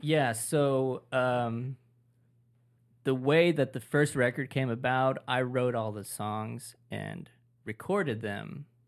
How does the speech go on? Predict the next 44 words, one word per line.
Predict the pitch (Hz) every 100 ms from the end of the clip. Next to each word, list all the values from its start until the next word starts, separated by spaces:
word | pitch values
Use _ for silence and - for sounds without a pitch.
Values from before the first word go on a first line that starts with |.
| _
before | 107 - 127 113
I |
even | 101 98
had | 95 104 98
the | 92
band | - 82 - - - _
together. | - - 57 -
So | - - - _ _ _ -
kind | 98
of | 95 104
worked | 101 101
that | 101 101
one | 95 92
in | 92
reverse. | 87 90 95 95 - - _ _ _ _ _ _ _ -
And | 110 101 92 87 - -
I | 104
used | 98 113 107
the | 110
U | 98 104
bass | 95 92 92 - - -
on | 104
the | 92
recordings. | - - 95 - - - _ _ _ _ _
And | - 95 92 _ _ _ _ -
I, | 127 -
it | 143
kind | - 170 160
of, | 131 113 - _ _ _ _ _
uh, | 123 113 110
a |
bass | 127 143 151
player | 156 143
I | 127
had | 117
been | 127 131
working | 120 135 139
with | 143 143 139
when | 123
I | 101
was | 101 107
writing | 113 117 120
the |
music | 117 120 127 120 -